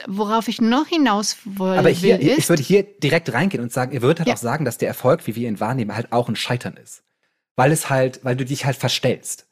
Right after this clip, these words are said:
Speaker 2: Weil du irgendwie so
Speaker 1: Mhm.
Speaker 2: denkst, „Oh, guck mal, was, äh, Steve Jobs alles erreicht hat.“ Ja. <laughs> Ich werde,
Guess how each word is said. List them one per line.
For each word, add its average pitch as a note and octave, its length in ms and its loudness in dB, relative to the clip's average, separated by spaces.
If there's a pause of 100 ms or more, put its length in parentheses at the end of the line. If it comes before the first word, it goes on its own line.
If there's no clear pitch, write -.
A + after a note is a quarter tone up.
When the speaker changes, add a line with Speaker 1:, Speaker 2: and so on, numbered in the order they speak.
(300)
Speaker 2:
Weil A#2 120 0
du C3 80 4
irgendwie A2 240 0
so F#2 60 2
Speaker 1:
Mhm. - 20 4
Speaker 2:
denkst, A#2+ 220 6
„Oh, C#3 140 0
guck E3 220 -4
mal, A#2+ 140 2
was, A#2 240 0
äh, G#2+ 400 0 (280)
Steve - 440 -4
Jobs D#3 320 0
alles B2 300 -2
erreicht A2+ 500 -2
hat.“ - 240 -12 (260)
Ja. F2+ 300 -6 (480)
<laughs> - 320 0 (440)
Ich - 60 -10
werde, B2+ 320 0